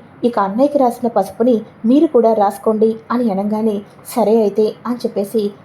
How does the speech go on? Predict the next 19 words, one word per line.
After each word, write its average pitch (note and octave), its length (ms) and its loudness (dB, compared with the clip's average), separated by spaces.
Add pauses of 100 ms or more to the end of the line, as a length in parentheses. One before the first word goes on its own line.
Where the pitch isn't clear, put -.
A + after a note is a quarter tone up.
(120)
రోజా A#3 360 2
ఆ B3 80 0
పసుపుని G#3+ 460 -4
తీసుకొని A3 520 -2
తనకి A3+ 640 -4
పూసుకుంటూ A3+ 680 -2
ఉంటుంది. G#3+ 520 -2 (340)
చామంతి C4 440 0
ఇదంతా G3+ 480 0
కనిపెట్టేస్తుంది. G#3 920 -2 (300)
హల్దీ A#3+ 280 2
ఫంక్షన్ C4 360 -4
అంతా F#3+ 280 -2
అయిపోయిన G#3+ 300 -2
తర్వాత, G3+ 600 0 (380)
"డ్రైవర్ F#3+ 380 2
బాబు, G#3+ 420 0 (460)
వచ్చినప్పటి G#3+ 720 0
నుంచి G#3+ 460 0